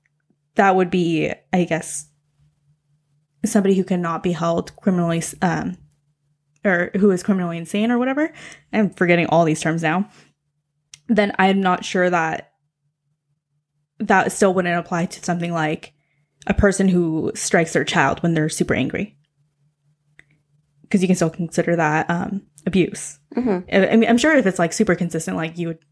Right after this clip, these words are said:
Speaker 1: see it as abuse, but, like, let's say it's a mother, she gets frustrated just, like, every once in a while, I'm just gonna say, like, every week, and she just strikes her child, ev-, like, just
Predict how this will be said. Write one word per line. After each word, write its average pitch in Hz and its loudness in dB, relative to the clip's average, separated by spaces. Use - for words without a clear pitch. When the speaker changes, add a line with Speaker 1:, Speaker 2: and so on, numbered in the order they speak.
Speaker 1:
see 165 -8
it 160 -6
as 156 -6
abuse, 165 -2
but, 185 -6
like, 156 -4
let's 175 -6
say 165 -2
it's - -4
a 202 2
mother, 196 4
she 165 0
gets - 0
frustrated 175 2
just, - -6
like, - -4
every 175 4
once 175 0
in 175 -6
a - -2
while, 165 -4
I'm 180 -6
just - -4
gonna 170 -4
say, 160 -4
like, 170 -6
every 190 4
week, 180 0
and 196 2
she 185 0
just 165 -4
strikes - -6
her - -4
child, - -14
ev-, 175 -4
like, 160 -4
just - -10